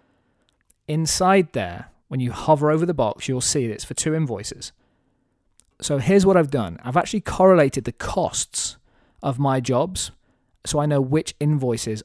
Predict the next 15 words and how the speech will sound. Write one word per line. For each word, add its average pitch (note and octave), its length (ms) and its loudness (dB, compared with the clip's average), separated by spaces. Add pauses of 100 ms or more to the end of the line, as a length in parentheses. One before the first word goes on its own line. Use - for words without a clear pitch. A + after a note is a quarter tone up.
are A2+ 120 -2
on A2+ 120 -2
that G#2+ 120 -6
account. G2+ 400 -12 (500)
I C#3 80 0
know C#3 120 2
that C3+ 120 -2
invoice C#3+ 360 0
number A#2+ 160 -2
one B2+ 280 0
zero D3+ 200 4
zero E3 240 4
one, C3+ 280 -2 (560)
Missus C3+ 280 -4
Callow, A#2 440 -4